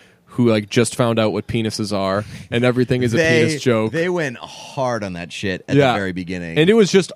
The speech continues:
Speaker 1: it was a hundred percent from Finn Wolfhard's character. He's the only one who makes those jokes.
Speaker 2: Yeah, he was, he was very much like somebody made a penis joke, uh,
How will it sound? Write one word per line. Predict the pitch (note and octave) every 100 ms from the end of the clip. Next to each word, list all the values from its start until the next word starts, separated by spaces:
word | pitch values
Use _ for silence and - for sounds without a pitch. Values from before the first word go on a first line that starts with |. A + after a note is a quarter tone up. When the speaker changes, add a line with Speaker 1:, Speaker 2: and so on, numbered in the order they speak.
| F#3
Speaker 1:
it |
was | G3+ F3+
a | D#3
hundred | F3+ G#3 F3
percent | E3 F3 D3+
from | C#3+ C3
Finn | A#2+ D3 C3
Wolfhard's | B2 A#2 A2+ F#2+ -
character. | D#2+ E2+ - - -
He's | E3 D#3
the | F3+
only | D#3+
one | D#3
who | D3
makes | C3+ -
those | B2
jokes. | - A2+ - - - -
Speaker 2:
Yeah, | B2+ C3+ F#2+
he | B2+ C3+
was, | C3 G#2 G2+
he | F2 D3+
was | E3+ D3
very | D3 C#3+
much | C3 A#2 A2 -
like | G#2+ G2 E2+ - C2+
somebody | E2 G#2+ G2+ G2 F#2+ F#2+ F#2
made | F2+ F#2 F2+
a |
penis | D#2 - - F2+ F2
joke, | - E2+ D#2 - - _ _
uh, | - F2 E2 E2